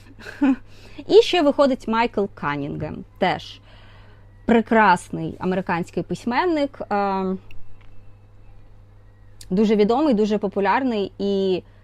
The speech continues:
в прив'язці до популярності зараз маленького життя, мені здається, він дуже вчасно виходить, тому що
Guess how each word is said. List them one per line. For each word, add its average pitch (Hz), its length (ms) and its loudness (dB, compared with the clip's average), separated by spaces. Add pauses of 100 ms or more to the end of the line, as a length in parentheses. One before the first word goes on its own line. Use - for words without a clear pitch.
(840)
в - 220 -20
прив'язці 214 840 2
до 185 120 -2
популярності 185 760 0
зараз 175 340 -2
маленького 180 540 -4
життя, 220 460 -4
мені 233 280 0
здається, 185 800 0 (500)
він 196 220 4
дуже 185 200 2
вчасно 165 460 -6
виходить, 214 640 -2
тому 175 260 -6
що 175 460 -6